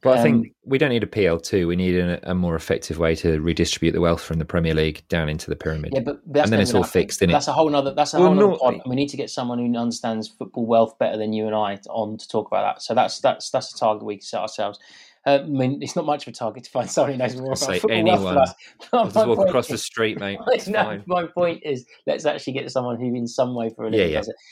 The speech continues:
Speaker 2: Um, Bailey pro-, uh, owes us, owes us a pod, so let's see if we can get him on. Um, right, let's have a couple of guarantees for Saturday. So a guaranteed scoreline and a guaranteed scorer, please,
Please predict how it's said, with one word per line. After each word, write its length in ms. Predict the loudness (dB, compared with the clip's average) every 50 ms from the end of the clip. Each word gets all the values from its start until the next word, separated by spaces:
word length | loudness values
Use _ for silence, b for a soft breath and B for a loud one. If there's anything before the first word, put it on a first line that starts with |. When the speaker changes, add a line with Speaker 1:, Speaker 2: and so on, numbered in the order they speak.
| B B B 0
Speaker 2:
Um, 180 | 2 2 2
Bailey 300 | 2 2 2 2 2 0
pro-, 140 | -2 -4 -4
uh, 180 | -4 -4 -4 -2 -2
owes 220 | -2 0 -2 -2
us, 140 | -6 -8 -10 -6
owes 220 | -4 -4 -4 -4 -6
us 100 | -10 -14
a 40 | -10
pod, 280 | -6 -6 -6 -6 -8
so 120 | -10 -8 -8
let's 200 | -8 -10 -10 -12
see 80 | -12
if 60 | -12 -12
we 80 | -14
can 80 | -14 -14
get 120 | -16 -18
him 100 | -16 -16
on. 80 | -18 -18 B B B B B B B B _
Um, 340 | -2 -2 -2 -2 -6 -10 -8 0
right, 240 | 2 4 4 2 0 _
let's 160 | -4 -4 -2
have 240 | -2 -2 -2 -2 -4
a 60 | -8
couple 280 | -6 -6 -6 -6 -4 -8
of 80 | -6 -2
guarantees 840 | -2 -2 0 -2 -4 -6 -8 -8 -8 -6 -4 -4 -4 -6 -8 -12 _
for 500 | _ _ -8 -6 -6 -4 -4 -6 -8 -8
Saturday. 540 | -6 -6 -6 -6 -4 -2 -2 0 0 -2 -4
So 200 | -4 -2 -2 -2
a 40 |
guaranteed 540 | -2 0 2 2 2 2 -2 -6 -8 -8 -8
scoreline 600 | -10 -8 -6 -4 -4 -2 -2 0 -2 -2 -4 -6 -8
and 80 | -10 -10
a 40 |
guaranteed 560 | -4 -2 0 0 0 -2 -4 -6 -6 -8 -10 -10
scorer, 400 | -12 -8 -4 0 2 2 0 0
please, 560 | -4 -4 -2 -2 0 0 -2 -4 -6 -12